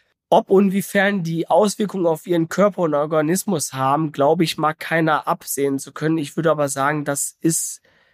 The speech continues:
ist eher das, was es bei uns im Kopf auslöst, dass ich halt Wasser trinke, wo was noch nachweisbar drin ist. Aber es hat, glaube ich, keinen Effekt. Das ist nachgewiesen, sonst dürfte Leitungswasser auch nicht genutzt werden in Deutschland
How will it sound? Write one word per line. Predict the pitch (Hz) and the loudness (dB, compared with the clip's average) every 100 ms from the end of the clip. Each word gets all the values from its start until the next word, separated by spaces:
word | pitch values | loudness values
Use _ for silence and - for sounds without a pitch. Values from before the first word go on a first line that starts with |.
| _ _ _ - | _ _ _ -2
ist | 208 - 135 | -2 2 4
eher | 165 190 160 | 6 6 4
das, | 160 151 156 - - | 2 0 0 -8 -14
was | 180 160 180 | -2 0 0
es | 170 | -2
bei | - | 0
uns | 147 160 | 2 2
im | 139 | -4
Kopf | 131 180 - | -4 -6 -4
auslöst, | 135 120 127 135 - - - | -8 -8 -10 -8 -8 -12 -4
dass | 147 151 | -2 -2
ich | 147 | -2
halt | 151 151 | -2 0
Wasser | 156 165 170 | 0 0 0
trinke, | - 170 175 165 156 | -2 -2 -2 -2 -4
wo | 156 | 0
was | 156 156 - | 0 0 -2
noch | 170 151 160 | 0 0 0
nachweisbar | 147 156 - 160 151 - 147 143 | 0 0 0 -2 -2 0 -2 0
drin | 147 160 160 | 0 0 2
ist. | 147 - - | 0 -6 -6
Aber | 143 147 | -2 -2
es | - | -2
hat, | 165 _ | -6 _
glaube | 190 165 165 | 2 2 0
ich, | - | -4
keinen | - 156 165 180 190 _ - | -4 0 2 2 -2 _ -8
Effekt. | 160 - 196 208 - 160 | -8 -2 0 0 -4 -6
Das | 156 | -4
ist | 156 - | -4 -4
nachgewiesen, | 160 170 - 180 185 175 | 2 2 0 -4 -4 -4
sonst | 147 - | -6 -6
dürfte | 170 - 147 | -10 -6 0
Leitungswasser | 151 156 165 165 156 156 | 0 -2 -8 -8 -4 -2
auch | 165 156 | -2 -2
nicht | 170 175 - - _ _ _ _ _ _ _ | 0 0 -2 -12 _ _ _ _ _ _ _
genutzt | 165 185 220 - - | 2 4 4 2 2
werden | 269 202 | 4 4
in | 196 | 2
Deutschland | 180 170 208 - 214 214 214 | 4 2 2 0 0 0 -2